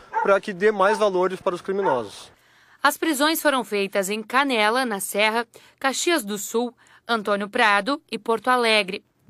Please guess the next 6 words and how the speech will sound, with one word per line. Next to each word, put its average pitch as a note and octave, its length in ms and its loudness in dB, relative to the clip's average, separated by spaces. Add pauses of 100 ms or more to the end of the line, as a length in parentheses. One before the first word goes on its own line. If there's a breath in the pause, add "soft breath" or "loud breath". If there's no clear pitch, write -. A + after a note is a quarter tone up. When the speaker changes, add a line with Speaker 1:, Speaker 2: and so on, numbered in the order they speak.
(340 soft breath)
Speaker 2:
Na G#3+ 120 0
capital, B3+ 560 2
os D#4 160 -6
mandados G3 600 0
foram A3 220 -4
contra C4 480 -2